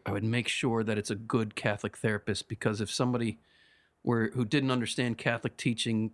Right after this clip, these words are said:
were to misguide you, it could just make it all the more frustrating and painful.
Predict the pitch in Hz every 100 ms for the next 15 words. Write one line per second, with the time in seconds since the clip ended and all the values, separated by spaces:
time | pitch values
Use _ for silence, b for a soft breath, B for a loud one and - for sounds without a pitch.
0 | _ 131 113 104 104 117 - - 113 113
1 | 110 107 104 107 - 101 110 - 110 101
2 | 107 110 107 101 104 107 104 101 - b
3 | b b b - 143 117 - 131 104 101
4 | 92 - 107 98 - -